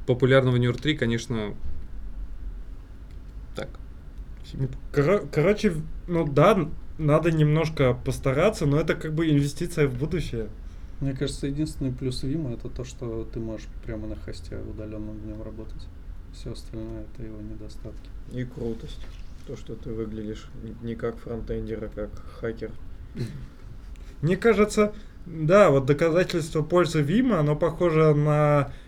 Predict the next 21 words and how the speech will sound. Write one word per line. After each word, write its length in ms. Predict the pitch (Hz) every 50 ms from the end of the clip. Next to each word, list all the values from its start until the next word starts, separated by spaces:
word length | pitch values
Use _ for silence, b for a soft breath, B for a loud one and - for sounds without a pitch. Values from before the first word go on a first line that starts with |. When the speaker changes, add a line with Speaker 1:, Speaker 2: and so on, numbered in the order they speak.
| B B -
Speaker 2:
то 100 | 151 151
же 140 | 139 151
самое, 360 | 147 - 185 190 196 190 160 156
когда 260 | 160 131 123 135 139
люди 260 | 139 147 151 139 143
доказывают 640 | 120 135 131 127 139 147 151 135 135 131 135 127 131
пользу 280 | 131 147 143 127 135 127
функциональщины. 920 | 131 - 135 139 135 - 143 143 143 147 139 127 127 - - 113 107 104 104 B B B B B B -
То 80 | 135
есть, 240 | 131 123 127 - - B B B B B B -
типа, 280 | 135 123 135 139 - - - - -
будет 320 | 143 131 135 131 143 135 -
сложно, 340 | 165 180 202 165 156 143
будет 260 | 127 123 139 135 131 123
больно, 340 | 123 143 180 208 190 160
и 260 | 135 123 123 120 120 120
ты 180 | - - 139
ни 140 | 135 135 127
хера 280 | 123 - 147 135 139 135
не 120 | 135 131
поймёшь, 480 | 131 135 135 135 143 175 208 208 -